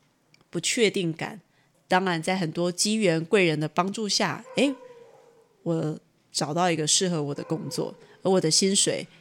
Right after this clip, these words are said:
也是当年的多蛮多的哈。所以呢，我如果再回头看，我会告诉当年的自己，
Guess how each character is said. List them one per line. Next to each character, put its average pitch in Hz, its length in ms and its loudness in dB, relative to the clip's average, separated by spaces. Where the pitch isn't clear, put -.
也 165 420 4
是 - 160 0
当 185 300 2
年 151 240 -4
的 131 220 -6
多 220 180 10
蛮 156 260 2
多 156 220 -2
的 - 260 -12
哈。 190 240 -12
所 233 200 4
以 302 120 6
呢， 175 320 0
我 156 460 -4
如 220 140 2
果 247 160 0
再 214 140 -2
回 160 260 -4
头 160 220 -4
看， - 340 -4
我 139 60 -10
会 175 160 -2
告 180 180 0
诉 170 200 -4
当 165 280 -2
年 151 180 -6
的 131 120 -8
自 - 220 -4
己， - 280 -8